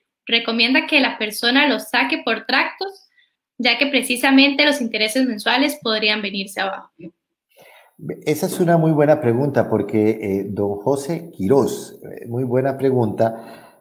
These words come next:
Speaker 2: porque normalmente hablamos de la fase de desacumulación, pero también mencionamos muy someramente, porque no profundizamos en ese tema,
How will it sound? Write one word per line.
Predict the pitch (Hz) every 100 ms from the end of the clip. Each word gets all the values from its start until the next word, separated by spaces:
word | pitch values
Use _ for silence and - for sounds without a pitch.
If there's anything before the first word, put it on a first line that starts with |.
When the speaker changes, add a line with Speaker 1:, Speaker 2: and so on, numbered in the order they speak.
| _
Speaker 2:
porque | 135 135 135
normalmente | 147 117 127 127 139 143
hablamos | 143 117 117 151
de | 131
la | 104 98
fase | 110 113 - 131
de | 127 127
desacumulación, | 120 127 120 131 127 127 127 117 107 113 - - -
pero | 104 101
también | 101 92 101 120
mencionamos | 135 127 107 104 123 104 92
muy | 92 107 120
someramente, | 151 127 123 123 110 95 107
porque | - 87
no | 82 85
profundizamos | 110 - 107 104 104 107 107
en | 107
ese | 107
tema, | 117 98 87 90